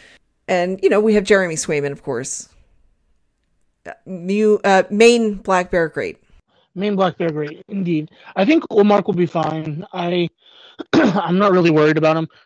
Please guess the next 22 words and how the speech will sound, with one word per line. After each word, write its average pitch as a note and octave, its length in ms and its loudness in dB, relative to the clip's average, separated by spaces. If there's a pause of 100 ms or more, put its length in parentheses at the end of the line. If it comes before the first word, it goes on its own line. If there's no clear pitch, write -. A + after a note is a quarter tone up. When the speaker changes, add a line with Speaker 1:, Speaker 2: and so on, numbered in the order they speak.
(120)
Speaker 2:
I, F3+ 380 -10
I F#3 100 0
agree F3 500 0
with D#3+ 300 -4
the D#3 100 -4
notion D3+ 520 -4
that D3 100 -4
he C#3+ 80 -2
just C#3 220 -10
needs C#3+ 220 -8
reps. - 540 -6 (480)
Um, C3+ 380 -6 (400)
I E3 120 0
forgot E3 400 2
who D#3 140 -6
said D3 220 -4
it. C#3 200 -6 (340)
I - 120 -2
think - 240 -4
it - 120 -2
was, - 720 -4
um, C3 500 -8